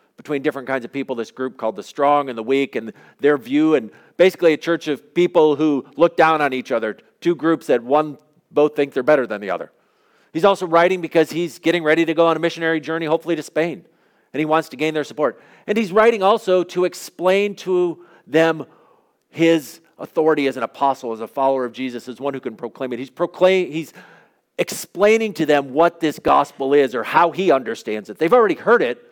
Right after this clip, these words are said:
but he's wanting them to understand he's saying the same thing. And so in many ways, Romans is seen as this more complete picture, one of the most complete pictures we have in the New Testament of what the gospel is all about. And that's the central message of the book of Romans, is the gospel.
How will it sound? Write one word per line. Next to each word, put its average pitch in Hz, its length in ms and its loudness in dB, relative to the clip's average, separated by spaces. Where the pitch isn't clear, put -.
but 170 80 2
he's 196 160 0
wanting 190 320 0
them 180 140 -2
to 180 80 -2
understand 160 340 -4
he's 190 220 -8
saying 185 340 0
the 147 80 -4
same 147 260 -2
thing. 120 320 -2
And 147 100 -20
so 226 80 4
in 226 80 4
many 220 200 2
ways, 185 240 4
Romans 175 500 4
is 143 160 -4
seen 165 300 -2
as 139 120 2
this 131 240 0
more 170 420 4
complete 170 600 -4
picture, 151 260 -2
one 143 200 2
of 139 60 -2
the 135 60 0
most 160 300 2
complete 147 380 -6
pictures 139 280 -6
we 131 120 -2
have 127 80 2
in 127 80 -14
the 120 60 -6
New 123 100 -10
Testament 117 400 -4
of 98 140 -8
what 143 500 0
the 135 120 0
gospel 143 540 2
is 120 120 -6
all 123 160 4
about. 120 260 2
And 117 100 -6
that's 147 220 0
the 135 100 -4
central 143 720 0
message 156 580 -2
of 147 340 2
the 131 60 -8
book 143 220 -2
of 127 80 -6
Romans, 135 320 -2
is 120 100 -8
the 120 100 -10
gospel. 123 640 -2